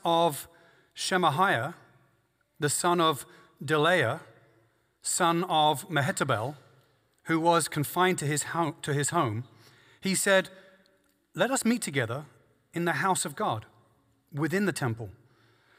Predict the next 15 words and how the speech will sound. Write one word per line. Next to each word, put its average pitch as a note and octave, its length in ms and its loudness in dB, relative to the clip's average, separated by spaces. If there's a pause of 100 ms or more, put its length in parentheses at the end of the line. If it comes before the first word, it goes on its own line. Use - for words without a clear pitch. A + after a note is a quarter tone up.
(540)
Let G3+ 180 0
us A#3 180 4
close A3 500 -2
the G3 120 -2
doors F#3 720 2 (340)
of D3+ 320 0
the D3 80 -4
temple, E3+ 500 -6 (640)
for - 180 0
they F#3 140 4
are F#3+ 100 6
coming E3 720 0 (100)
to F3 100 -10
kill A#3+ 360 -8
you. G2+ 240 -6